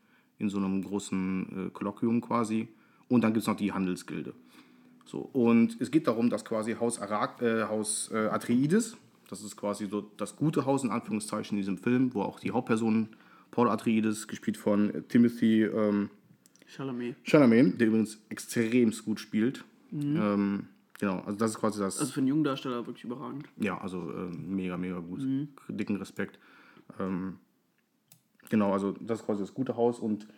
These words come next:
Speaker 1: der Vater von ihm, von dem Paul, das ist, äh, wird, der wird gespielt von Oscar Isaac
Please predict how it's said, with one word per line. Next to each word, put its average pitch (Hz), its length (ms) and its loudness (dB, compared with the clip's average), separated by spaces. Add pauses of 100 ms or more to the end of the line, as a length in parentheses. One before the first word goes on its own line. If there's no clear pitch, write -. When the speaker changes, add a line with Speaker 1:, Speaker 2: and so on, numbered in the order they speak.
(640)
Speaker 1:
der 104 440 2
Vater 156 380 -2
von 143 180 -2
ihm, 160 300 0
von 113 120 -2
dem 101 160 -2
Paul, 156 380 -2 (140)
das 101 160 -10
ist, 101 240 -10
äh, 98 220 -4
wird, 107 200 -4
der 107 100 2
wird 107 140 -2
gespielt 107 300 -2
von 98 480 -2
Oscar - 340 -8
Isaac 123 220 -6